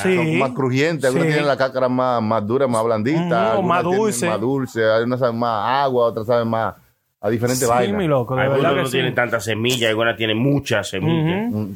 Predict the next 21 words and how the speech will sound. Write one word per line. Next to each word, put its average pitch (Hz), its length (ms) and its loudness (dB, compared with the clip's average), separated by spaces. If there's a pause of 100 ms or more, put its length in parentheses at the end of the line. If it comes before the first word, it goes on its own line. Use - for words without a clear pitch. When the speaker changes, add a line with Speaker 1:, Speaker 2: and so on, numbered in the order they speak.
Speaker 2:
sí, 139 140 -2
Speaker 3:
Sí. 139 80 2
Speaker 2:
esas 120 280 -2
son 127 140 -4
las 123 120 0
semilluas. 113 760 0
Speaker 3:
Sí, 117 160 -12
Speaker 1:
Sí. 185 140 2
Speaker 3:
sí. 131 200 -2
Eh, 135 360 0
no, 131 220 -2
a 127 120 0
las 120 140 -4
que 131 80 -2
no 147 80 -2
tienen 156 180 -6
semillas 127 240 0
son 117 140 -2
más 113 120 -2
buenas, 110 280 0
Chucky. 104 280 -4